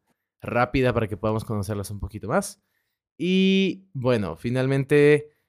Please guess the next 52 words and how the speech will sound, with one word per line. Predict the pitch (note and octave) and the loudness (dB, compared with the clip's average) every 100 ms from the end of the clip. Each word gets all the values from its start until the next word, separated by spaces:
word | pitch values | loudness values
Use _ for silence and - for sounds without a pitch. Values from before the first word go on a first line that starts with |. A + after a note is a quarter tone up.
| _ | _
vamos | A2+ B2+ C#3 - | -2 0 2 2
a | D3 C#3+ | 4 4
empezar | C#3 A#2+ - B2+ B2+ | 2 -4 0 2 2
a | B2+ | 2
platicar | A#2 G#2 G#2 A#2+ | -2 -8 -6 -6
un | A#2 | -8
poquito | - A#2 A2 A#2+ | -12 -14 -6 -4
de | A#2 | -2
unas | A#2 - | -4 -4
preguntas | A2 A2+ A2 | -8 -8 -10
que | A2 | -14
yo | G2+ | -12
tengo | A2 G2+ | -12 -8
por | A2+ | -6
acá, | A#2 D#3+ E3 | 0 2 2
un | C#3+ | -2
poquito | D3 C#3 C#3 C#3 | -8 -8 -4 -2
más | C3+ | -2
salidas | C#3+ C3 C3+ C3 | -2 0 0 0
de | A#2+ A2 G#2 G2+ F#2+ - _ - | -2 -4 -4 -6 -10 -16 _ -8
lo | A2+ A#2+ | -4 -2
cotidiano. | C#3 C3 D3 F3+ G#3 C#4 - _ _ _ _ _ _ - | -4 -4 0 2 0 -2 -14 _ _ _ _ _ _ -4
Eh, | C3+ C3+ C#3 C#3 C#3 C#3 | 2 4 6 6 6 4
mi | C#3+ D3+ | 2 2
Dalia, | E3 C3+ A#2 | 2 2 0
¿qué | F#3 | -2
tanto | F3+ A#3 A#3 | -2 -4 0
te | G#3+ | 0
gusta | G#3+ G#3+ G#3 | 0 2 2
el | D#3 | 4
lol | D3+ G3 F#3 | 6 6 4
en | E3 D3+ | 0 -2
el | B2 | -4
sentido | - A#2 A2 C3+ D#3 E3 | -4 -6 -4 0 2 6
de | F3 F3+ F3 _ _ _ _ | 6 4 -2 _ _ _ _
no | C#3+ C#3+ | -4 2
solamente | D3+ D3+ C#3+ C#3 | 2 2 0 0
sabes | D3 C3 | 2 2
del | B2 | 0
juego, | E3 E3+ E3+ | 0 2 2
sino, | C3 A#2+ C3 C3 C3+ - | 0 0 2 4 4 2
eh, | A2+ G#2+ | 0 -2
lore | G2+ A2+ A#2+ A#2 A#2 A#2 A2+ A2 A2 G#2 | -2 -2 0 0 0 -2 -2 -2 -2 -6
o | G2 | -10
historias | F#2+ - G#2 G#2+ G#2 G#2 G#2 G2 F#2+ F#2 - F#2+ | -12 -6 -4 -2 -2 -2 -4 -4 -4 -6 -10 -12
o | F#2 | -12
conceptos | F#2 F2+ F#2 F#2+ | -12 -14 -14 -14
de | F2 | -16
campeones | - E2+ G2 G#2+ F#2+ | -18 -16 -12 -12 -14
o | F#2+ | -16
todo | G2 F2+ | -14 -12
eso? | - - | -12 -14